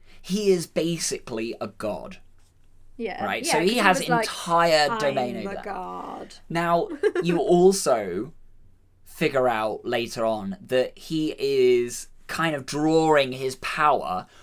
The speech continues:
Speaker 1: from
Speaker 2: From her
Speaker 1: fear.
Speaker 2: fear. Yeah, I got that.
Speaker 1: So,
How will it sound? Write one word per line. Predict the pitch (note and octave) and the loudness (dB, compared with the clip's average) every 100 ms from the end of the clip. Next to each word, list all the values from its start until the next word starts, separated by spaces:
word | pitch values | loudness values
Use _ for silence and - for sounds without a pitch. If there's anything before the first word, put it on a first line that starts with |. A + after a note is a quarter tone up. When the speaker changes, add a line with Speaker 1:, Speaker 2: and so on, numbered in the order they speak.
| - | -20
Speaker 1:
from | - - - D3+ C#3 | -18 -14 0 2 2
Speaker 2:
From | B2+ B2+ | 0 -4
her | A#3+ C4+ B3+ | -4 -6 -6
Speaker 1:
fear. | - C4 G#3+ E3 | -2 4 6 6
Speaker 2:
fear. | F#2 D#2 - | 4 -4 -10
Yeah, | B3+ A3+ - | -10 -8 -8
I | D4 | -8
got | B4+ C#5 | -10 -8
that. | G4 C4+ A#3 E4 - - - - - | -6 -6 -10 -12 -18 -20 -20 -20 -18
Speaker 1:
So, | - - A3+ G#3+ G3 | -12 -2 2 4 2